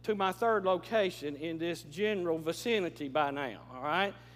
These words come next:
Yes, there is a pattern beginning to develop here, as you can see,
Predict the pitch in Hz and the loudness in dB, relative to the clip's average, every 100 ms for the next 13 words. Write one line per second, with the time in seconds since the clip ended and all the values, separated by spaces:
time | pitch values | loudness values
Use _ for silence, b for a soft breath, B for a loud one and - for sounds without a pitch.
0 | B 175 185 202 208 202 165 160 - - | B 0 2 2 0 2 2 -2 -6 0
1 | 226 196 165 156 151 156 165 156 147 147 | 4 4 2 -2 -4 -4 -2 -4 -6 -4
2 | 156 151 156 120 127 139 127 135 120 123 | -2 0 0 0 -2 -4 -4 -8 -12 -12
3 | 120 180 98 | -4 -2 -2